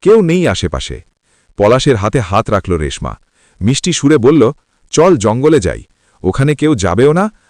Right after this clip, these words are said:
আর দেখবেও না।" পলাশ ওর কথা শুনে মনে মনে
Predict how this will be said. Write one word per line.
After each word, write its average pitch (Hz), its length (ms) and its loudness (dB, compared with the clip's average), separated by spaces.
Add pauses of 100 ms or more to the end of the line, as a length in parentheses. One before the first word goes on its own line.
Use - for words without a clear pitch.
আর 127 100 0
দেখবেও 110 480 0
না।" 65 220 -8 (480)
পলাশ 104 320 2
ওর 107 120 0
কথা 110 260 0
শুনে 120 320 -2 (300)
মনে 101 240 0
মনে 143 220 0